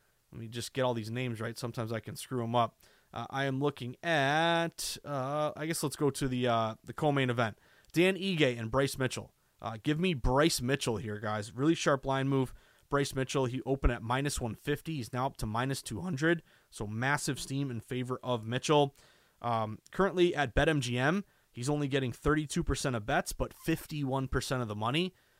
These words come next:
So if you read between the lines, the public is all over the trendy dog, Dan Ige, yet the line's going to Mitchell.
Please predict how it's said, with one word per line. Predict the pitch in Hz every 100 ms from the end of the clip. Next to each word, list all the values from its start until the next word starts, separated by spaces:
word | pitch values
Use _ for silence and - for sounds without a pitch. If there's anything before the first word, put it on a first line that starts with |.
| _
So | - 127 110 - _ -
if | 120
you | 123
read | 139 147
between | - 151
the | 131
lines, | 123 143 160 -
the | 113
public | - 135 135
is | 117
all | - 135 135
over | 135 123
the | 113
trendy | - 139 139 120
dog, | 120 131 131
Dan | 120 131 131
Ige, | 135 135 170 185
yet | 131 -
the | 110
line's | 110 131 120
going | 135 131
to | 117
Mitchell. | 110 131 170 160